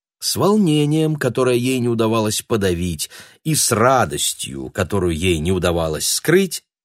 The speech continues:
сообщила мисс Торн, что она помолвлена с мистером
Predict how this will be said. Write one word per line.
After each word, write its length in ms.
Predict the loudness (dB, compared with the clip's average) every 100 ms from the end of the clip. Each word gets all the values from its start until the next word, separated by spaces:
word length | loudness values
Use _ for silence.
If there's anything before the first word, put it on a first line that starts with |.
| _ _ _ _ _
сообщила 680 | -8 -2 0 0 0 4 4
мисс 340 | 4 2 0 0
Торн, 520 | 4 4 4 2 -2 _ _ -12
что 220 | -2 0
она 240 | 4 4
помолвлена 1040 | 2 2 0 2 4 6 6 4 4 4 2
с 180 | 0 0
мистером 720 | 0 0 0 0 2 2